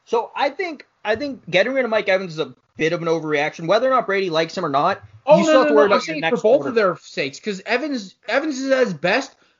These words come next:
Speaker 2: when the quarterback throws it to the damn moon and he runs underneath it and jumps for it.
Speaker 1: Yeah, and I mean, I think part of that issue is play calling, 'cause Brady was a decent deep ball thrower earlier in the year, and then now he's not.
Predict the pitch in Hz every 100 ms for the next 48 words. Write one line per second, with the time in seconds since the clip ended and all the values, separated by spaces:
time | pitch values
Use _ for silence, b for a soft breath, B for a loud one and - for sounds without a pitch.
0 | - 226 269 254 262 262 247 - 247 247
1 | 220 262 208 185 226 233 214 208 254 240
2 | 220 202 196 180 208 196 202 208 196 170
3 | 147 208 - - 107 - _ _ _ _
4 | _ _ _ _ _ _ _ 220 320 208
5 | 139 185 240 240 254 262 262 247 - -
6 | 185 226 - - 262 247 - - _ _
7 | _ 240 269 269 254 254 254 - 294 277
8 | 196 160 208 277 269 262 180 190 233 240
9 | 175 202 170 214 190 226 190 165 175 165
10 | 156 196 180 156 131 139 147 143 143 151
11 | 165 143 113 139